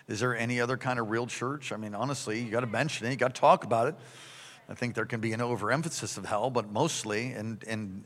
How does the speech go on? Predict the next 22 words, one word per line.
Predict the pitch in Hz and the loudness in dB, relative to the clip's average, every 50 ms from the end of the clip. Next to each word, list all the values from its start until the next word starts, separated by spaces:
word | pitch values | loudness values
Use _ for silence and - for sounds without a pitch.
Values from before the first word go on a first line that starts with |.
| - - | -10 -8
in | 113 104 | -6 -4
our | 98 101 110 107 | 0 0 0 0
Western | 87 117 147 160 - - 143 113 104 98 | 2 2 2 2 2 -2 -2 -2 -2 -2
world, | 98 104 104 120 131 120 | 0 2 2 2 2 2
there's | 117 120 113 107 | 0 0 2 2
an | 123 123 | 0 0
underemphasizing | 120 123 151 175 185 170 151 131 117 113 120 107 - 107 - - - 101 90 85 90 87 - 85 78 76 73 - - | 4 6 6 6 6 4 2 2 2 -2 -4 -4 -6 -6 -6 -4 -4 -4 -4 -6 -8 -8 -8 -10 -10 -10 -14 -8 -4
of | 98 98 92 85 82 | -4 -4 -4 -4 -10
the | 82 95 | -12 -12
fact | - - 107 92 78 73 - - | -4 -2 -2 -2 -2 -4 -6 -8
that | - 92 - | -8 -8 -2
there | - 98 98 92 | -2 -2 -2 -2
is | 90 85 - | -4 -6 -8
a | 95 | -10
place | - - 92 92 90 - | -8 -6 -8 -6 -6 -8
called | - - 87 80 73 80 | -6 -6 -6 -6 -6 -8
hell. | 78 73 69 69 - - - - - - - - | -10 -10 -10 -12 -14 -18 -20 -20 -20 -20 -20 -20
It's | _ - | _ 0
not | 123 113 - | 0 0 0
created | - 117 120 135 170 196 165 123 | -2 -2 0 2 2 2 0 -2
for | - - 110 | -4 -8 -8
you. | 90 85 80 76 | -8 -8 -12 -12